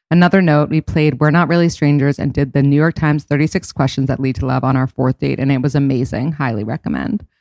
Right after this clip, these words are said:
I love that. I also did the thirty-six questions that lead to love on my second date with Steven, and I also highly recommend. Okay. This is the last one that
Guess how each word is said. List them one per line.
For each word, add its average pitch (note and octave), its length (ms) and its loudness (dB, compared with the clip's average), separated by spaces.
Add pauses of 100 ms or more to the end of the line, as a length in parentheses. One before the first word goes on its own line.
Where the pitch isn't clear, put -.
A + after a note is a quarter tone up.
(360)
I G#3+ 80 2
love A3+ 300 4
that. G#3 260 4
I F3+ 160 4
also F3+ 300 0
did E3+ 260 0
the E3+ 80 -4
thirty-six D#3+ 460 -2
questions D3 320 2
that C#3 100 -2
lead C#3+ 180 0
to D3+ 100 2
love C#3 280 0 (640)
on F3+ 120 4
my E3+ 100 4
second G3 640 0
date D3 200 0
with C3+ 140 -4
Steven, C3+ 540 2
and C#3 100 2
I C3+ 220 2
also C#3+ 300 -6
highly B1+ 260 -6
recommend. - 500 -8 (840)
Okay. G#3 300 -2 (840)
This F3+ 180 0
is F3 120 -2
the F#3+ 100 0
last E3+ 380 2
one E3 400 0
that D#3 360 0